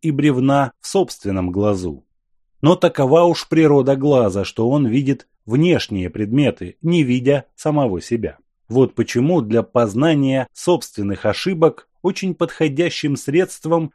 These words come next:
служит их наблюдение и порицание в других. Для нашего исправления мы нуждаемся в зеркале.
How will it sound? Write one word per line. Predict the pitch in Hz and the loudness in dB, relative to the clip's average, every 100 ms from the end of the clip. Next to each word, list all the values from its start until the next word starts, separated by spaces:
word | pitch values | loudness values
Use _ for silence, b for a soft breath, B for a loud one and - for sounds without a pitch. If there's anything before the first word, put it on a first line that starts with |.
| _ | _
служит | - 143 165 190 175 147 - - | -10 -4 -2 0 0 -2 -10 -6
их | 160 - | -6 -2
наблюдение | 135 110 110 98 131 160 165 160 160 | -4 0 -2 0 2 2 2 2 2
и | - 170 | -2 -2
порицание | - 151 131 - 131 117 113 113 113 113 - | 2 2 2 -2 -2 0 0 -2 -4 -8 -12
в | 107 | -6
других. | 131 123 110 78 - _ _ _ _ _ _ | -4 -2 -6 -8 -12 _ _ _ _ _ _
Для | 113 147 | 0 2
нашего | 170 208 - 156 156 | 2 0 0 0 0
исправления | - 143 135 123 165 214 196 185 175 | 0 -2 0 0 -2 -2 -2 -2 0
мы | 139 175 | 0 0
нуждаемся | 180 160 104 117 123 120 - 123 117 _ _ | 0 -2 -2 -2 0 -4 -2 -2 -2 _ _
в | 107 | -4
зеркале. | 131 147 87 - 80 76 | 0 2 0 -8 -14 -14